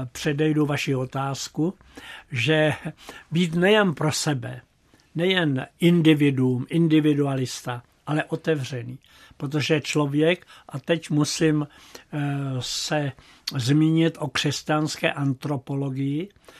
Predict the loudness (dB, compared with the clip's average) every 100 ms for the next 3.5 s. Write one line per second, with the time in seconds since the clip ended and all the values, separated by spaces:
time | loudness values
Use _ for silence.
0 | -20 -16 -2 0 2 2 2 2 0 -2
1 | -2 -2 0 0 0 -4 -8 -20 -20 -20
2 | -14 -8 -6 -6 -8 -10 -14 -16 -2 0
3 | 2 0 0 0